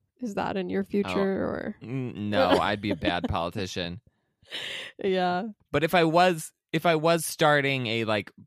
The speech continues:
Speaker 2: protest, I would be the one, I would be the, like, most, like, "Did we call the zoning ordinance?" Like, that's
Speaker 1: <laughs>
Speaker 2: the, my, that's the energy I would be bringing to that. I would not be the, like, the,
Speaker 1: The,
Speaker 2: uh,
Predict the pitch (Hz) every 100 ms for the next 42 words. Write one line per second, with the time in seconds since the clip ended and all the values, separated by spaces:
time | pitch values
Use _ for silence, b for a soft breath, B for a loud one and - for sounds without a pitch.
0 | - 113 120 110 - 95 92 - - 110
1 | 113 113 113 101 107 104 101 92 - _
2 | _ _ _ _ _ _ - 110 110 107
3 | 98 - - 113 123 123 107 113 110 110
4 | 104 95 87 - - 104 101 - 92 117
5 | 131 127 135 - 156 170 175 147 110 113
6 | 131 139 139 139 143 143 135 135 131 135
7 | 123 127 - - 120 101 110 107 104 127
8 | 139 147 113 113 110 101 95 92 87 87
9 | 80 76 104 - - - 113 113 113 110
10 | 107 95 101 98 90 98 92 87 - 92
11 | 92 92 90 85 208 95 - - - 95
12 | 92 85